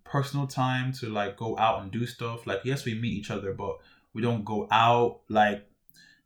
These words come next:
and it was so crazy. I was like, and then it's like, there's other things that's happening outside my work, like,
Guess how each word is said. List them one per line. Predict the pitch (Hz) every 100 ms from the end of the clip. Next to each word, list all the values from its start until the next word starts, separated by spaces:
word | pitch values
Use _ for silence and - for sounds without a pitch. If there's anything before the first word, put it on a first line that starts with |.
| _
and | 131
it | 135
was | 131 131
so | - 147 156 147
crazy. | - 135 135 175 135 113
I | 120
was | 127 127
like, | 127 123 - _ _ _ _ _ _ _ _ _ -
and | 151
then | 170 160
it's | 139 -
like, | 143 135
there's | 147 139 -
other | 175 185
things | - 160 147
that's | 131 -
happening | 139 139 131 117 107 - -
outside | 131 135 - 127 123
my | 107
work, | 104 120 117
like, | 104 101